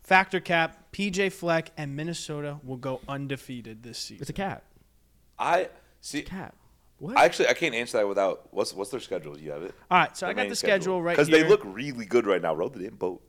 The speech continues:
Speaker 1: All right.
Speaker 2: <laughs>
Speaker 1: Here's the rest of the schedule. Versus Purdue, at Illinois.
Speaker 3: Wait, hold on. Let's go game by, I wanna see. So versus Purdue,
Speaker 1: Yes.
Speaker 3: win.
Speaker 1: At Illinois.
Speaker 3: E-, win.
Speaker 1: At Penn State.
Speaker 3: That's
Speaker 2: Loss.
Speaker 3: the whiteout game.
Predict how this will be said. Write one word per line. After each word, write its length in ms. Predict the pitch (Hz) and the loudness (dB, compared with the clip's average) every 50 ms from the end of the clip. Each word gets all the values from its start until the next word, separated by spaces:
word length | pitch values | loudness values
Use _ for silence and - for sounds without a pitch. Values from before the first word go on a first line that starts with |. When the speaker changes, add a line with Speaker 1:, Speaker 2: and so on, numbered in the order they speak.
| _ _ _ | _ _ _
Speaker 1:
All 80 | - 156 | -8 -6
right. 680 | 156 120 - - _ _ 156 151 - 175 160 147 131 - | -6 -6 -8 -12 _ _ -10 -6 -4 -4 -4 -4 -6 -10
Speaker 2:
<laughs> 80 | - - | -8 -2
Speaker 1:
Here's 220 | - 233 254 220 | 0 0 0 0
the 80 | 214 196 | 0 0
rest 240 | 202 196 180 - | 2 2 0 0
of 40 | 180 170 | -2 -4
the 40 | |
schedule. 460 | 160 - - 151 143 127 127 120 113 - _ _ _ - - _ _ _ _ _ | -4 0 0 0 0 -2 -6 -10 -12 -14 _ _ _ -20 -20 _ _ _ _ _
Versus 280 | 143 156 180 175 196 180 | -2 -2 -2 -2 -4 -2
Purdue, 440 | - 202 190 170 175 175 185 196 202 - _ _ _ _ _ | -2 0 2 4 4 2 2 0 -6 -14 _ _ _ _ _
at 180 | 147 147 165 - - | 0 0 0 0 -2
Illinois. 520 | 170 175 175 170 165 160 156 156 160 180 - | -2 -2 -2 0 -2 0 0 0 -2 -2 -2
Speaker 3:
Wait, 140 | 101 104 98 | -2 0 0
hold 140 | 107 104 | 0 0
on. 240 | 98 98 92 85 80 | 0 0 -2 -4 -6
Let's 100 | 87 92 | -8 -8
go 140 | - 120 110 | -6 -6 -6
game 180 | 98 104 104 101 | -6 -6 -4 -2
by, 80 | 92 | -2
I 80 | - 92 | 0 0
wanna 140 | 98 101 98 | -2 -2 -4
see. 240 | - 101 92 87 - - _ _ _ _ _ _ _ | -6 -6 -6 -8 -8 -12 _ _ _ _ _ _ _
So 140 | - 95 90 | -8 -2 2
versus 260 | 101 123 143 139 - | 4 4 4 4 2
Purdue, 380 | 151 143 117 113 107 117 131 - - _ _ _ | 0 0 2 2 2 0 -2 -6 -12 _ _ _
Speaker 1:
Yes. 140 | - - 87 | -14 -6 -4
Speaker 3:
win. 280 | 87 82 80 87 101 - _ _ _ _ _ _ _ _ _ - | -2 -2 -2 -4 -10 -14 _ _ _ _ _ _ _ _ _ -2
Speaker 1:
At 180 | 143 151 151 160 | 0 0 2 2
Illinois. 420 | 180 185 180 165 151 143 147 175 - _ _ _ _ _ _ _ | 0 0 0 0 -2 -4 -4 -6 -10 _ _ _ _ _ _ _
Speaker 3:
E-, 140 | - - - _ | -20 -20 -20 _
win. 340 | - - 71 69 73 78 - _ _ _ _ _ _ _ _ _ _ | -16 -14 -14 -14 -16 -18 -20 _ _ _ _ _ _ _ _ _ _
Speaker 1:
At 220 | 143 156 156 - - | -2 -2 -2 -2 -4
Penn 160 | 165 175 180 | -6 -4 -4
State. 400 | - - - 147 147 175 - - _ - | -4 -4 -4 -4 -4 -4 -6 -12 _ -16
Speaker 3:
That's 300 | 110 107 107 - 101 113 | -8 -4 0 2 2 2
Speaker 2:
Loss. 120 | 113 123 | 4 4
Speaker 3:
the 60 | 147 | 2
whiteout 460 | 123 107 104 104 123 135 143 131 92 87 | 4 6 6 6 6 8 8 6 6 4
game. 360 | 104 101 95 90 82 78 76 | 0 -4 -4 -4 -6 -10 -14